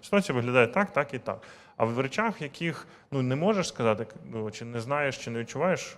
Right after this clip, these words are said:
оце треба трошки відваги сказати. Ну, іноді треба відвага, щоб сказати, як воно є, бо, бо бувають великі наради, великі начальники, де страшно щось сказати. Ну, це п-, ти маєш все-таки захист-, це твій обов'язок, це про відповідальність, да?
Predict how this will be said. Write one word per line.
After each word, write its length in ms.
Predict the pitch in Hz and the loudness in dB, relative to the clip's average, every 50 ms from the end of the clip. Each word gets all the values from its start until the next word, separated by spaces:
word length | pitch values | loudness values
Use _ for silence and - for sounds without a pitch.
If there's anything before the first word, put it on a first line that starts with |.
| - | -10
оце 400 | - 113 - - 127 123 123 120 117 - | -10 -6 -2 2 2 2 2 2 0 -2
треба 240 | - 117 113 113 117 | -2 0 0 0 0
трошки 360 | - 123 139 131 - - 120 | 0 -2 -4 -4 -4 -4 -2
відваги 640 | 110 113 107 104 110 120 135 127 117 110 107 107 110 113 | -2 -2 2 6 6 6 6 4 2 0 -2 -4 -6 -10
сказати. 500 | - - - 113 104 120 123 123 - 101 101 104 | -10 -8 -4 0 2 2 2 2 0 -4 -6 -6
Ну, 120 | 104 101 101 104 104 107 - - - _ | -6 -6 -6 -8 -10 -12 -14 -16 -8 _
іноді 260 | 139 131 135 131 127 | 0 2 2 2 2
треба 240 | 123 127 131 123 123 | 4 6 6 8 8
відвага, 300 | 123 123 117 123 113 117 | 6 6 6 6 6 6
щоб 180 | 113 - 123 - | 4 0 -4 -6
сказати, 600 | - - 117 117 117 110 - - 117 110 107 101 - - - - - | -4 0 4 6 6 6 6 4 0 -2 -2 -4 -8 -14 -14 0 2
як 180 | 123 110 - | 2 4 4
воно 160 | 123 117 117 117 | 4 4 4 4
є, 240 | 131 170 170 131 | 2 2 0 -2
бо, 120 | 104 98 101 | -2 -4 -6
бо 300 | 98 98 95 98 110 95 - | -6 -8 -8 -10 -10 -10 -6
бувають 300 | - 110 110 107 107 92 | -2 0 2 2 2 2
великі 280 | 101 101 104 101 - 107 | 2 2 2 2 0 -2
наради, 420 | 101 98 98 101 117 131 135 113 | -2 0 2 2 2 2 2 0
великі 280 | 107 104 104 - - 104 | 0 -2 -2 -2 -4 -4
начальники, 600 | 101 95 - 117 113 113 120 110 - - 113 104 - - - - - | -6 -4 -2 -4 -4 -2 -4 -6 -6 -8 -10 -12 -12 -16 -20 -20 -12
де 80 | 107 | -10
страшно 420 | - - - 113 104 98 - - 110 | -6 0 4 4 4 4 2 -2 -6
щось 200 | - - 110 - | -4 -4 -6 -4
сказати. 360 | - - 135 170 214 220 190 - - - - - _ - | -4 -4 -2 0 0 -2 -2 -4 -8 -20 -20 -20 _ -8
Ну, 200 | - 120 113 110 - - - - | -6 -4 -4 -4 -8 -12 -12 -10
це 120 | 131 135 127 - - - - _ _ - | -8 -8 -10 -12 -18 -20 -20 _ _ -6
п-, 140 | 131 123 - - - - _ _ _ _ _ | -6 -6 -6 -8 -16 -20 _ _ _ _ _
ти 60 | - | -4
маєш 240 | 143 147 143 139 127 | 0 2 4 4 2
все-таки 400 | - - 110 113 110 - 117 110 | 0 -2 -4 -6 -6 -6 -6 -6
захист-, 360 | 104 107 101 - 117 - - - - | -6 -6 -6 -8 -10 -12 -14 -16 -12
це 160 | - - 120 | -8 -6 -6
твій 200 | 107 - 120 113 | -4 -2 0 2
обов'язок, 520 | 110 110 107 104 98 95 95 92 87 104 104 - - - - 110 107 101 _ _ _ _ | 2 2 2 2 0 0 -2 -6 -10 -12 -18 -20 -20 -20 -20 -20 -20 -20 _ _ _ _
це 60 | - | -10
про 180 | 95 - 110 107 | -6 -4 -2 -2
відповідальність, 600 | 104 - - 107 104 95 101 95 95 95 95 95 | -2 -4 -6 -8 -6 -6 -6 -6 -6 -8 -8 -4
да? 180 | 107 - - | -4 -2 -2